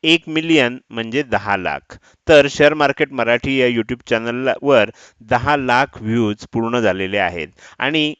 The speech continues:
खरं सांगायचं झालं तर ह्या माइलस्टोनचं श्रेय देखील आपल्याच सर्वांना आहे, कारण आपणच सर्वजण मी व्हिडिओ अपलोड केल्या केल्या लगेचच बघायला सुरुवात करता,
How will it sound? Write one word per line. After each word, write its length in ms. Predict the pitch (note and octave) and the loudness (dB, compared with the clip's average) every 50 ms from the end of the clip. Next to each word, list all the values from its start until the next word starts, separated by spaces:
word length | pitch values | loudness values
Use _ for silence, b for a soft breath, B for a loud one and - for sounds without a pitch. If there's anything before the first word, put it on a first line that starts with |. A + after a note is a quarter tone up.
| _ _ - | _ _ -6
खरं 160 | - C3+ D3 | -2 -2 0
सांगायचं 500 | D3 D#3+ C3+ C3+ C3+ C#3 C#3 B2+ - C3+ | 0 0 -2 0 0 0 0 0 -2 0
झालं 320 | C#3+ C#3+ C#3 B2+ A#2 A2+ G#2+ b b b b _ | 0 0 2 2 2 0 0 b b b b _
तर 180 | - C#3+ C3+ B2+ | 2 4 4 4
ह्या 240 | B2+ A#2+ B2+ B2+ C#3 | 2 0 -2 -2 -2
माइलस्टोनचं 720 | C3+ A#2+ A2+ A#2+ A#2+ - - - C3 A#2+ B2 A2+ - C3 | 0 0 0 0 0 -2 -2 -2 -4 -4 -4 -4 -6 -6
श्रेय 380 | A#2+ - - A2 A2+ A2+ A2+ | -6 -6 -4 -2 0 0 0
देखील 440 | A2+ A2+ A#2+ A#2+ - - A2+ G#2+ G#2 - - - | 0 0 -2 -6 -4 -4 -6 -4 -6 -6 -8 -8
आपल्याच 460 | G2+ - - A2 A2 C3+ - - - | -8 -6 -4 -2 -2 -2 -2 -2 -2
सर्वांना 400 | B2 G#2+ G#2 G#2 G#2 G#2 G#2+ G#2+ | -2 0 0 0 -2 -2 -2 -4
आहे, 300 | G#2 G2 F#2+ F2+ F2+ F2+ - B B B B | -4 -4 -4 -6 -8 -8 -10 B B B B
कारण 280 | - C#3 D3 D3+ C#3+ C#3 C3+ | -2 0 0 0 0 -2 -2
आपणच 520 | - A#2 A2+ - - D#3 E3 E3+ - - - | -4 -6 -2 0 0 0 0 -2 -4 -2 -2
सर्वजण 640 | C#3+ C3+ C3+ C#3 C#3+ C#3 D3 D3 C#3+ B2+ A#2 A2 - - | -2 0 2 2 0 2 0 0 0 0 -2 -2 -4 -8
मी 200 | A2 B2 C3+ C3+ | -10 -6 -4 -4
व्हिडिओ 280 | B2 A#2+ A#2+ B2 C3+ C3 | -2 -2 0 2 4 4
अपलोड 360 | B2 - - A#2+ B2 B2+ B2+ A#2+ | 4 2 0 -2 -2 -2 -2 -2
केल्या 280 | B2+ A#2+ A#2+ B2+ B2+ B2 | -4 -2 0 -2 -2 -2
केल्या 360 | C#3 C3+ B2+ A#2+ A2+ A2 A2+ | -4 -4 -2 0 0 0 0
लगेचच 580 | A#2 A2+ A2+ A#2+ B2 C#3 C#3 - D3 C#3 B2+ | 0 -2 -4 -2 -2 -2 -2 -2 -2 -4 -2
बघायला 380 | A#2+ A#2+ A2+ A2+ A#2+ A#2 B2 B2 | -2 -2 0 0 0 0 0 -2
सुरुवात 300 | - - A2 A2 A#2 A#2 - - | -2 -2 -2 0 0 -2 -2 -2
करता, 400 | - A#2 A2+ G#2+ - A2 G#2 G#2 | -4 -4 -2 -2 0 0 0 0